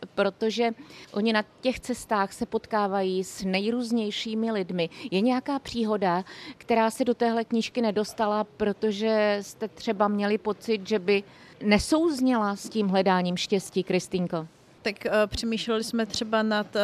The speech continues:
Speaker 2: příhodou, která byla velice smutná, protože jsme zachraňovali v Kostarice kluka z vln, který vlastně byl odnesený zpětnými proudy do moře velmi divokého v džungli, kde vlastně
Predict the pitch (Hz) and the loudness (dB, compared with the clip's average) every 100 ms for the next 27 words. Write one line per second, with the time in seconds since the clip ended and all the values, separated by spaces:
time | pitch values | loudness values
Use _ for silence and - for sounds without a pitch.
0 | 202 202 - 247 226 208 214 - 208 202 | 2 0 -2 -2 -2 -2 -2 0 0 2
1 | 208 208 202 208 202 240 - 226 214 180 | 2 2 0 -2 -2 -6 -2 0 0 0
2 | 202 196 196 226 226 220 214 196 220 214 | 0 2 2 -2 -4 -10 -8 -8 -6 -4
3 | 208 202 220 208 208 214 214 214 - - | -4 -2 -2 0 0 2 2 -2 -10 -20
4 | - 220 - 220 208 - 220 247 226 220 | -6 -4 -2 -2 -4 -4 -2 0 2 2
5 | 202 202 190 175 220 247 - - - 247 | 0 2 2 2 0 -4 -10 -20 -10 -2
6 | 208 202 196 196 - 214 202 202 196 196 | 0 0 -2 -4 -2 -2 2 4 4 2
7 | 202 208 214 - 202 196 196 - 202 - | 0 0 2 0 0 0 -2 -2 -4 -2
8 | 202 196 - 202 190 190 196 196 - 202 | -2 -2 -2 -2 0 -2 0 0 0 2
9 | 190 190 196 185 190 190 180 185 180 196 | 2 2 0 0 0 0 0 -2 0 0
10 | 180 180 196 190 190 180 185 185 185 185 | 2 2 0 -2 -2 -2 -4 -4 -4 -4
11 | 180 - 190 180 | -6 -2 0 0